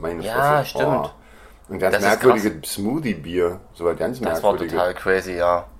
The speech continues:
Speaker 1: Das hab ich ja irgendwie, da war so Bananen drin, also so, das sah ja nicht aus wie Bier,
Speaker 2: Sah aus
Speaker 1: schmeckte
Speaker 2: wie ein
Speaker 1: aber ein
Speaker 2: Smoothie,
Speaker 1: bisschen so,
Speaker 2: ja.
Speaker 1: ja.
Speaker 2: Ähm, ja.
Speaker 1: Entfernt.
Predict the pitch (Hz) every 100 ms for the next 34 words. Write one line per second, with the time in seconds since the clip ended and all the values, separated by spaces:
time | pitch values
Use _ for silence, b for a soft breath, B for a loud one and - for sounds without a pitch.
0 | - - - 73 76 80 78 73 80 78
1 | 73 71 73 69 64 62 71 135 117 80
2 | - 85 78 76 71 78 76 76 - -
3 | 82 - - - - - - 78 73 92
4 | - 101 101 104 95 143 190 - 175 -
5 | 120 - 98 90 95 95 87 87 95 92
6 | 90 92 - B B B B - 90 90
7 | 87 - - 90 90 82 82 82